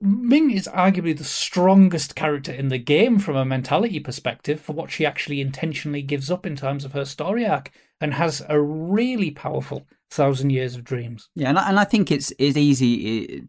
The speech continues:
Speaker 2: to just say, "Well, you know, you've gotta think of when the game, the culture at the time, what's allowed." But it would be amiss not to call it out for what it is now,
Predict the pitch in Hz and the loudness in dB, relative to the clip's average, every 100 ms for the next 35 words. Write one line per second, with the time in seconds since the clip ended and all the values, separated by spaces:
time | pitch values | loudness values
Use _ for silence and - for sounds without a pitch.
0 | _ - 113 117 104 - 113 104 110 107 | _ -6 -2 -2 -2 -2 -2 -2 -2 -2
1 | 107 101 104 104 110 - 110 - 107 104 | -2 -4 -6 -4 -4 -4 -6 -2 -4 -2
2 | 110 104 127 123 123 120 113 - - 123 | -2 -2 0 2 4 4 2 -2 -2 -2
3 | - - 117 117 - 117 117 117 117 117 | -2 -6 -6 -6 -4 0 2 2 2 2
4 | 117 - _ _ 117 127 - 117 113 - | 0 -4 _ _ -4 -4 -2 -4 -4 -8
5 | - _ _ 143 147 127 143 131 117 117 | -20 _ _ 2 2 2 4 4 6 4
6 | 117 - 110 - - - 110 107 - 107 | 4 0 -4 -4 -8 -6 -6 -4 -4 -6
7 | - 107 107 - - _ - 110 101 120 | -6 -8 -8 -8 -12 _ -8 -6 0 0
8 | 117 104 104 | 2 0 -6